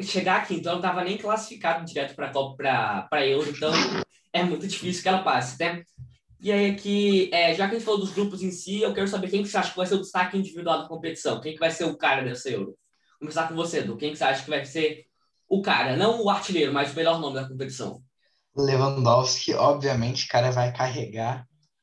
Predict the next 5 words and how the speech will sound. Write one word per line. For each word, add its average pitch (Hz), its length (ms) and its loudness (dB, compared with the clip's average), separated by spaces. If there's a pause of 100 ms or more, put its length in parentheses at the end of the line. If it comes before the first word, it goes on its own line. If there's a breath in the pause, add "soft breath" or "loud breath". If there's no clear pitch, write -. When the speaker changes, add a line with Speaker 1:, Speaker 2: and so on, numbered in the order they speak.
(100)
Speaker 2:
a 127 120 -2
Polônia 131 500 0
nas 131 300 -2
costas 131 800 -4
e, 139 300 -2